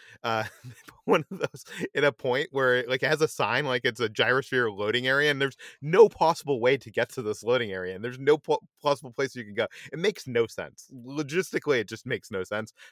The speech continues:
So that's the only thing that really annoys me. But, uh, ch-, check out the video. I, I loved it. And I, I do think, Jacob, your nostalgia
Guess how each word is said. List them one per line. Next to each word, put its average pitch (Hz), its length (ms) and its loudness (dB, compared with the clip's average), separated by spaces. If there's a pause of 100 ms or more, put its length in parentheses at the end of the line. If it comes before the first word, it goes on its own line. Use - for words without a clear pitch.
So 120 80 -2
that's 151 140 2
the 156 100 0
only 120 220 -2
thing 127 160 -4
that 113 120 -2
really 113 240 0
annoys 104 340 -4
me. 139 200 -8 (420)
But, 107 260 0
uh, 101 160 -2
ch-, - 140 -8 (120)
check 180 200 0
out 165 100 2
the 117 60 -8
video. 78 480 -10 (240)
I, 135 540 0 (120)
I 165 400 0 (580)
loved 95 300 -8
it. 90 180 -8
And 113 100 -2
I, 139 140 4
I 170 100 6
do 175 220 -4
think, 151 300 0 (300)
Jacob, 120 360 -2
your 113 120 -4
nostalgia 110 800 -4